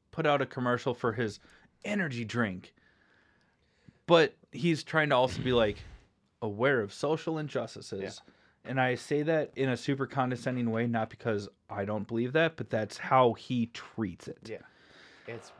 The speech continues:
Speaker 2: really bad.
Speaker 1: They recreated the fucking Pepsi commercial with Kendall
Speaker 2: Super
Speaker 1: Jenner.
Speaker 2: Bowl Pepsi commercial with Kendall Jenner.
Speaker 1: Oh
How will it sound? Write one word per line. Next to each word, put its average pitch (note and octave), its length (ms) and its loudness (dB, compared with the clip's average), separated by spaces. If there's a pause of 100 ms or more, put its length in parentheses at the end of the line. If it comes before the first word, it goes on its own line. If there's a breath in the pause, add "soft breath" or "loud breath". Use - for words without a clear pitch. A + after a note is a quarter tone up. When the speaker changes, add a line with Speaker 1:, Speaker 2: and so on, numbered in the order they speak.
(300)
Speaker 2:
really G2+ 140 -16 (160)
bad. D3 220 -10
Speaker 1:
They F#3 240 4
recreated F#3 1120 2
the - 120 2
fucking - 800 -6
Pepsi C#3 500 -2
commercial A#2+ 540 2
with A2 160 -4
Kendall G#2 260 -6
Speaker 2:
Super E3 200 0
Speaker 1:
Jenner. C#3+ 80 -2
Speaker 2:
Bowl B2 460 2 (600)
Pepsi A2 320 -4
commercial G#2+ 420 -8
with G2+ 120 -12
Kendall G2+ 280 -10
Jenner. F#2+ 400 -8
Speaker 1:
Oh C3+ 760 8